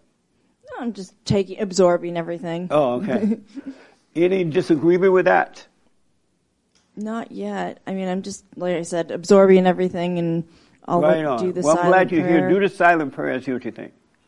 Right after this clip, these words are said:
Speaker 1: Okay.
Speaker 2: And stop feeling sorry for the world. God sent his only son to save the world, but most will not follow him. A few will, but most will not, and they need to suffer. And if they suffer and die,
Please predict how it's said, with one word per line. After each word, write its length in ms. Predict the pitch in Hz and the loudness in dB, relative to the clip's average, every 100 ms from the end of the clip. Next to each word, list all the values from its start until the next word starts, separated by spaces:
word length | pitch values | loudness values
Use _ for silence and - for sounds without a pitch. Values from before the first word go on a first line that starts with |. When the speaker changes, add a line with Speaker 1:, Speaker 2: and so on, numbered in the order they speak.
| - | -16
Speaker 1:
Okay. 280 | 208 208 196 - - - - | -14 -12 -16 -18 -20 -16 -8
Speaker 2:
And 160 | 147 | -8
stop 340 | - 165 175 208 | -2 2 2 2
feeling 220 | 170 160 | 2 2
sorry 320 | - 143 139 | 2 2 2
for 120 | 117 | -2
the 80 | 110 | -6
world. 320 | 107 107 95 - _ _ _ _ _ _ _ _ - | -6 -8 -10 -14 _ _ _ _ _ _ _ _ -6
God 300 | 139 151 160 160 | 4 6 6 4
sent 260 | 165 156 | -2 -2
his 180 | 143 139 | -2 0
only 260 | 147 147 135 | 2 2 -2
son 360 | - 160 143 | -4 -2 -2
to 120 | - 127 | -4 -8
save 360 | - 160 175 | -2 0 2
the 80 | 139 | 0
world, 300 | 110 107 101 _ _ _ _ _ _ | -2 -6 -8 _ _ _ _ _ _
but 440 | - 147 131 120 - | -4 0 0 -2 -4
most 380 | 139 165 160 143 | 2 2 2 0
will 200 | 151 135 | -2 2
not 280 | 135 120 | 0 0
follow 260 | 139 123 110 | 2 2 0
him. 300 | 104 98 90 _ _ _ _ _ _ _ | -4 -10 -14 _ _ _ _ _ _ _
A 100 | 135 | -8
few 300 | 127 185 180 | -8 -2 0
will, 300 | 165 147 139 | 2 4 2
but 120 | 123 120 | 2 0
most 260 | 131 127 | -2 -2
will 120 | 131 | -4
not, 320 | 127 143 180 - | -2 0 -2 -4
and 100 | 139 | -6
they 80 | |
need 160 | 139 143 | -4 -6
to 60 | 147 | -8
suffer. 400 | - 147 107 104 _ _ _ _ _ _ _ _ _ _ _ - | -8 -10 -10 -20 _ _ _ _ _ _ _ _ _ _ _ -8
And 200 | 131 131 | -4 -2
if 120 | 135 | -2
they 140 | 143 135 | -2 -2
suffer 380 | - 151 156 143 | 0 -2 -2 -4
and 80 | 135 | 2
die, 380 | 135 147 151 | 2 0 -4